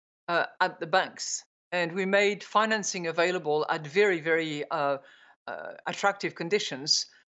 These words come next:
uh, through the national central banks that constitutes the whole euro system, uh, of which the E C B is the center.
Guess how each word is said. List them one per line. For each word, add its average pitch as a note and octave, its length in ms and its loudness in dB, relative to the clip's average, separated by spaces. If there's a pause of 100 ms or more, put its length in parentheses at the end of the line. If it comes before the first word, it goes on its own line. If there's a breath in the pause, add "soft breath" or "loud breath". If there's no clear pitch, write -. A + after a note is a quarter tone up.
(120)
uh, D#3 160 2 (800)
through A#3 320 0
the F#3+ 100 0
national F#3+ 360 2
central F3+ 360 0
banks D#3 500 -2
that - 240 -2
constitutes F#3 720 -2
the D#3+ 100 0
whole D#3+ 240 -2
euro F3 260 6
system, C#3+ 520 -2 (640)
uh, D#3+ 220 2
of F3 160 2
which - 240 -4
the E3 100 -4
E D#3+ 80 -6
C E3+ 140 -6
B D3+ 120 -6
is C#3+ 120 -6
the D3 100 -10
center. F3+ 360 -2